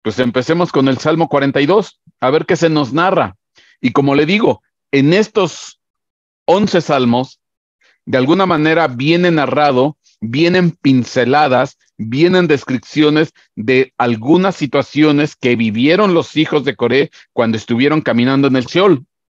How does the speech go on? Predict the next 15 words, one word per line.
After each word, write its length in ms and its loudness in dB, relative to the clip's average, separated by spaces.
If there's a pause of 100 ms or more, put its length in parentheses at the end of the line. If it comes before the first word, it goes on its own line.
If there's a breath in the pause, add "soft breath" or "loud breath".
(640)
Porque 300 0
cuando 240 0
bajaron 360 0
al 120 0
Seol, 340 2 (1000)
pues 180 -6
no 160 -2
murieron, 640 0 (1160)
tal 240 0
cual 420 0 (540)
como 260 0
lo 160 2
dice 580 0 (1500)
el, 240 0
este, 920 0